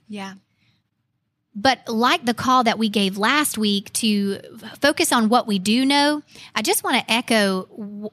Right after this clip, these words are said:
Speaker 2: uh, or just follow up on what Luke has written there. If they asked for a sign again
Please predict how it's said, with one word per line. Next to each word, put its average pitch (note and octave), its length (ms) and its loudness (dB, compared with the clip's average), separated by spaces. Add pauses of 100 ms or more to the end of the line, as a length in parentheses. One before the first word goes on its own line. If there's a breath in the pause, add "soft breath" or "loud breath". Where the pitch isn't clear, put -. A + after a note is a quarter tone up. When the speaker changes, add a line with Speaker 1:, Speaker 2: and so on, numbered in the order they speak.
(100)
Speaker 2:
uh, G3+ 240 0
or G#3 80 2
just C4+ 280 0
follow C#4 340 4
up A3+ 180 2
on F#3+ 200 2
what G#3 220 2 (220 loud breath)
Luke B3+ 280 2
has G#3 200 -2
written G3+ 380 -2
there. F#3+ 360 -2 (720 soft breath)
If C4 220 0
they D#4 300 4
asked A#3 320 0
for G#3+ 160 -2
a G#3 80 0
sign F#3 640 -2 (800)
again G#3 760 0